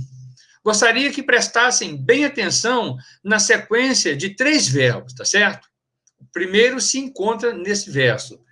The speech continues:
Gênesis doze, um, diz assim: "Ora, o Senhor disse para Abrão, sai-te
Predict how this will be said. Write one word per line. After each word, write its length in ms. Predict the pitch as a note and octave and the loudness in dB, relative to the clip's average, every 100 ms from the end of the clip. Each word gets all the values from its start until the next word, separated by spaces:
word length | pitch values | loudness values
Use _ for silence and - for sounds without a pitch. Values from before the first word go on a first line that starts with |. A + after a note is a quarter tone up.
| _ - | _ -6
Gênesis 480 | D3 F#3 F3+ C#3+ B2 | -2 0 0 -2 0
doze, 480 | E3 A3 G#3+ G3+ E3 | 4 6 4 0 0
um, 260 | B2 G2+ - B2+ | -2 -4 -12 -6
diz 260 | B2+ E3+ | -6 -2
assim: 440 | E3 B2+ A#2 G2+ - _ _ _ - - | -4 -4 -6 -10 -16 _ _ _ -16 0
"Ora, 400 | G3 D#3 A2 - _ - _ _ G#3+ | 2 4 0 -6 _ -20 _ _ -2
o 60 | |
Senhor 440 | - A#3+ B3+ C4 G3+ | 0 2 6 4 4
disse 440 | E3 A3+ - - | -2 0 -2 0
para 220 | F#3 E3+ | 2 2
Abrão, 460 | C3+ B2+ A#2 G2 - - - _ _ - | 2 0 0 -4 -14 -20 -20 _ _ 0
sai-te 960 | - - A3 A#3 A#3 - C4 G3+ | 2 6 6 6 4 -2 -4 -6